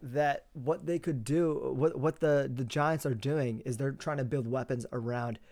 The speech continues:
Danny Dimes. And they wanna make it so if Danny Dimes fails, it's on him. And I think it's gonna be a similar situation with the, <laughs> with the Denver Broncos, 'cause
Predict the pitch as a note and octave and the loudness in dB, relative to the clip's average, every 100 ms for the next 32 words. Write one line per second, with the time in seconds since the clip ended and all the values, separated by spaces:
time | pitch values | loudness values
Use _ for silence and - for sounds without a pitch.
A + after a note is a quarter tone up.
0 | - - - - B2+ A#2 G#2+ - - - | -20 -20 -20 -8 -4 -4 -4 -6 -10 -16
1 | - - - - A#2 A2+ B2 B2+ B2+ B2 | -16 -18 -20 -12 -8 -2 0 0 -2 -2
2 | C3 C3 B2 - C3 A#2+ - C3+ A2+ D#3+ | 0 0 0 0 0 -2 -2 0 4 6
3 | F3 E3 D3+ C#3 - C#3 C3+ - - A2+ | 6 4 4 2 2 2 2 -2 -8 -6
4 | A#2 A#2+ G#2 G#2 - - - G3 G#3+ A3+ | -6 -6 -8 -10 -18 -4 4 6 8 6
5 | A3 G#3+ G3+ F#3+ G3 F#3+ F3+ F#3 E3+ E3+ | 4 2 4 4 4 4 2 2 4 4
6 | E3 D3+ B2+ C3+ E3 - - - - - | 4 0 4 8 8 6 -18 -20 -20 -20
7 | - B2 B2 D3 C#3+ C#3 - - - B2+ | -12 -8 2 6 6 4 0 -12 -10 -6
8 | C3 C#3 D3+ A#2 B2+ C3 D#3 C3+ D3+ C#3+ | 0 2 2 0 2 2 2 4 4 4
9 | A2+ C#3+ D#3+ D3 A#2+ - D3+ | 2 2 4 2 0 2 0